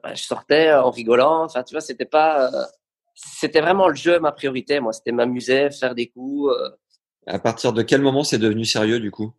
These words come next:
Speaker 1: Bah, une fois que j'ai eu mon bac, mon père m'a dit, euh, <laughs> bah, à ce moment-là,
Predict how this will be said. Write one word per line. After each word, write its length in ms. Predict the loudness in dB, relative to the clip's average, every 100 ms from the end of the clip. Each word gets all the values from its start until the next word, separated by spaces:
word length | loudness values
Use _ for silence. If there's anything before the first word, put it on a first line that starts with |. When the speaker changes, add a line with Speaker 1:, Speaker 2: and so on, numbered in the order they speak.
| _ _ _ 0
Speaker 1:
Bah, 120 | 2
une 100 | 2
fois 140 | 2 -2
que 60 |
j'ai 120 | 0 0
eu 40 |
mon 180 | 2 2
bac, 400 | 4 2 0 -14
mon 240 | -6 -4 0
père 320 | 2 2 2
m'a 140 | -2
dit, 300 | -4 -2 0
euh, 360 | 0 0 0 0
<laughs> 440 | -2 -8 -10 _ 2
bah, 160 | 4
à 40 | 4
ce 100 | 2
moment-là, 360 | 2 2 0